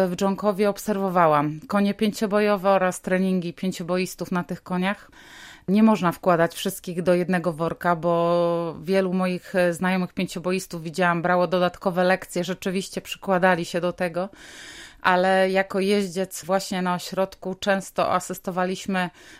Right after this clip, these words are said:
w różnych mistrzostwach Europy, świata, podstawiając konie.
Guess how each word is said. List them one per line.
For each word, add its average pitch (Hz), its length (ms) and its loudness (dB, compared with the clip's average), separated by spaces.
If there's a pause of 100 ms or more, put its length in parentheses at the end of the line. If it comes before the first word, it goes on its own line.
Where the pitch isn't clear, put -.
w - 20 -8
różnych 185 480 -2
mistrzostwach 175 840 -2
Europy, 180 440 -2
świata, 180 420 -4
podstawiając 175 840 -4
konie. 180 440 -6